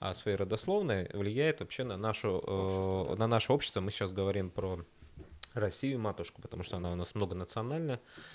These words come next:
Speaker 1: И вот как вот это знание нам будет помогать и, и чему оно будет способствовать?
Speaker 2: Ну, первое, то есть я могу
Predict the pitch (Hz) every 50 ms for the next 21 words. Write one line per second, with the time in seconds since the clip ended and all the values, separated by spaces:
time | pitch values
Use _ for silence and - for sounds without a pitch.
0 | - - - - 113 117 113 117 110 - - - - 143 147 143 113 107 - 120
1 | - 104 87 87 107 113 113 107 95 92 90 - - 92 98 101 101 92 - -
2 | _ _ _ - - - 98 95 104 98 98 92 - - 95 95 - 202 110 247
3 | 269 - - - - _ _ _ - - 90 90 - - - - - 120 120 113
4 | 98 92 87 92 82 - - 80 - - - - - - - - - - _ _
5 | - - - - _ - - _ _ _ _ _ - - - 123 123 - - 131
6 | 120 120 110 107 101 - - 113 110 98 - 104 95 104 107 110 98